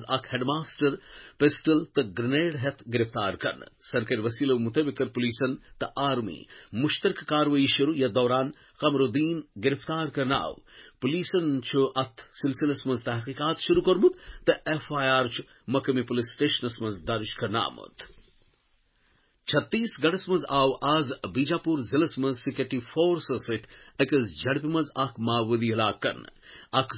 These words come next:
سیٚکہٕ اطلاع واتنہٕ پتہٕ لٲج ضلعہٕ ریزرو گارڈ ٹیمن تلاشی کاروٲیی کرٕنۍ۔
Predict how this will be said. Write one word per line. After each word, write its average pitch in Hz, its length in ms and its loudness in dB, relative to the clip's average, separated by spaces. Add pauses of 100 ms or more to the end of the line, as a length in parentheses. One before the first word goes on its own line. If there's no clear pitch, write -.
(120)
سیٚکہٕ - 260 -2 (400)
اطلاع 131 360 0 (120)
واتنہٕ 151 360 -2
پتہٕ 131 240 -2
لٲج 123 240 2 (340)
ضلعہٕ 127 440 2
ریزرو 147 500 4
گارڈ 131 560 -4
ٹیمن 101 320 -4
تلاشی 147 320 0
کاروٲیی 135 400 2
کرٕنۍ۔ 127 300 0